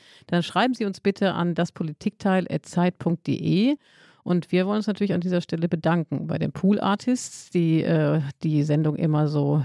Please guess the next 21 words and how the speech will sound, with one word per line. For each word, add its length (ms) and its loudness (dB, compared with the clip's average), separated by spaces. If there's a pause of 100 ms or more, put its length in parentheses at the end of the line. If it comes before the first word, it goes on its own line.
(120)
kompetent 680 0
produzieren, 800 2
bei 180 2
unserer 600 0 (120)
Patin 400 0
bei 140 0
Zeit 240 -2
Online, 440 0
Pia, 520 0
und 340 -2
bei 140 2
Carlotta, 480 0
die 160 0
heute 240 0
zwar 160 -4
nicht 160 -4
dabei 280 0
ist, 240 -6
aber 360 0
wie 80 0
immer 380 2